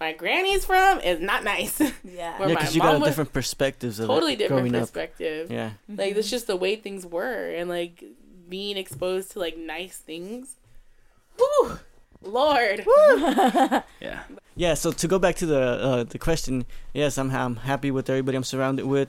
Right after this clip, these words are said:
Speaker 3: I love everybody I'm surrounded with.
Speaker 1: And the dynamic
Speaker 3: Like,
Speaker 1: that y'all share.
Speaker 3: Yeah,
Speaker 2: Mm-hmm.
Speaker 3: definitely. Like, we all kinda have, like, we're all kinda, like, in the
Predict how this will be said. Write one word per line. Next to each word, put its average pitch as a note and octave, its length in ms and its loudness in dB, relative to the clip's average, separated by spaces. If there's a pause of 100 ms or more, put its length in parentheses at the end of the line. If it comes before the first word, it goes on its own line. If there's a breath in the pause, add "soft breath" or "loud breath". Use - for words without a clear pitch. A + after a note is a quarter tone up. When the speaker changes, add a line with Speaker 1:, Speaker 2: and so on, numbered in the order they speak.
(160)
Speaker 3:
I C3+ 100 -6
love B2+ 260 -2
everybody B2+ 260 -4
I'm B2 80 -6
surrounded B2 500 -8
with. B2+ 200 -2 (100)
Speaker 1:
And G3 120 -14
the F3+ 100 -4
dynamic E3+ 520 -6
Speaker 3:
Like, B2 180 -2
Speaker 1:
that - 100 -6
y'all F3+ 180 -2
share. F3+ 380 -8 (180)
Speaker 3:
Yeah, C#3 360 0 (140)
Speaker 2:
Mm-hmm. G3+ 240 -12
Speaker 3:
definitely. B2 480 -2
Like, A#2+ 200 -4
we C3+ 160 0
all C#3 160 2
kinda C3+ 320 -4
have, C3+ 240 -2
like, C3 220 -4 (220)
we're D#3 280 -2
all G3+ 80 0
kinda, G3+ 200 -2
like, F3 160 -4
in D3+ 140 0
the A#2+ 540 -4